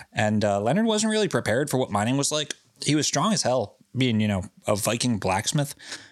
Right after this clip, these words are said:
But he writes about how the first day he wanted to call it quits. Like, they put him in the job of scooping out the slush or slurry or whatever it was that the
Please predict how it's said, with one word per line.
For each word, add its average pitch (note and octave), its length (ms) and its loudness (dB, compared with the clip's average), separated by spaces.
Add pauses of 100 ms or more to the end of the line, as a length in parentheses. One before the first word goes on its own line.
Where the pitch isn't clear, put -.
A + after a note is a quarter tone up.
(200)
But B2 120 2
he A#2 100 0
writes E3 200 0
about D3 160 0
how B2 400 0
the A2 80 2
first - 340 0
day A#2 140 2
he G#2+ 100 -2
wanted A2 280 0
to G2 100 -2
call G#2 240 2
it F2+ 60 -6
quits. - 520 0
Like, G#2 160 0
they G#2 80 2
put C3+ 180 0
him C#3 80 2
in A#2 280 0 (160)
the G#2 100 2
job G#2 340 0
of G2 120 -2
scooping - 500 0
out A#2+ 140 -2
the G#2 80 -2
slush G#2+ 500 0
or G#2 40 -2
slurry G#2+ 500 0
or G#2+ 80 2
whatever G2+ 360 0
it - 80 -10
was A2+ 280 0
that G#2 100 -8
the G2 140 -2